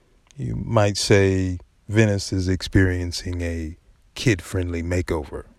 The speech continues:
<laughs> Some might have issue with the tactics, and some might say it ain't about the kids. <laughs>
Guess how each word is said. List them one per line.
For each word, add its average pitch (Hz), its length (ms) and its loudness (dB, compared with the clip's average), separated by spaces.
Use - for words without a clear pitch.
<laughs> - 420 -16
Some 110 240 4
might 90 180 2
have 90 240 0
issue 95 280 0
with 82 140 -8
the - 80 -20
tactics, 95 760 2
and 139 340 -6
some 120 280 0
might 98 240 0
say 98 460 -4
it 95 200 0
ain't 87 180 -2
about 85 220 -2
the - 80 -14
kids. 98 680 -2
<laughs> - 40 -20